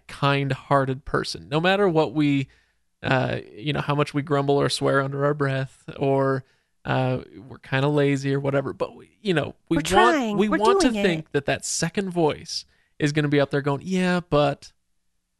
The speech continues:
Speaker 1: i-, you know, Megan had the right intentions. She had the
Speaker 2: Right.
Speaker 1: right frame of mind. She had a good heart, no matter what her foibles might have been,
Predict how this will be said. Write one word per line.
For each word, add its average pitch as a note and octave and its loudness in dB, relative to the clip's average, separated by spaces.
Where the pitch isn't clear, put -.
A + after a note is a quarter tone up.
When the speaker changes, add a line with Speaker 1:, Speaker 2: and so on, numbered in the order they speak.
Speaker 1:
i-, - -8
you C3 -4
know, D#2+ -8
Megan E3 2
had C#3+ -2
the D3 2
right C#3 0
intentions. C#3 -6
She - 0
had E3 4
the D#3+ 2
Speaker 2:
Right. D3+ 2
Speaker 1:
right D3+ 2
frame C#3+ -2
of C3+ -4
mind. C#3 -2
She D3+ -2
had D3+ -2
a D3 -2
good D3 0
heart, C#3 -2
no C#3+ 0
matter D3 4
what C3+ 0
her C#3 -4
foibles C#3 0
might C#3 0
have C3+ -10
been, C#3 -4